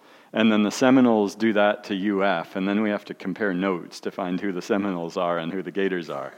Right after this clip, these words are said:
So who are Seminoles? Very good. So maybe you came out more because of me. I thank you. <laughs> The, the numbers are not, not as many as I was expecting, um,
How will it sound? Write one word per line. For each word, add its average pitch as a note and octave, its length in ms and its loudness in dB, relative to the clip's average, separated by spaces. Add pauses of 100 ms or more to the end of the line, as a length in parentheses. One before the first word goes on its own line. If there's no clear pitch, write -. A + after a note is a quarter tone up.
(320)
So A#2 240 0
who C#3 500 4
are A2+ 200 6
Seminoles? F#2 720 -2 (1400)
Very G2+ 220 0
good. D2+ 280 -6 (360)
So G#2 320 0 (240)
maybe G#2 260 -2
you F#2+ 80 -2
came G2+ 220 -2
out F#2+ 180 -2
more G2 240 0
because F2+ 380 -4
of E2 160 -6
me. C#2 200 -12
I C#2+ 100 -14
thank G2 340 -6
you. D2+ 120 -8 (460)
<laughs> - 0 -
The, C#3+ 760 2
the A#2 200 4
numbers A#2 460 4
are G2+ 100 2
not, G2 440 -2 (840)
not A2+ 140 4
as G#2 120 0
many A2 240 4
as G2 140 0
I G2 80 2
was F#2 160 0
expecting, E2 640 -4 (360)
um, F2 300 -2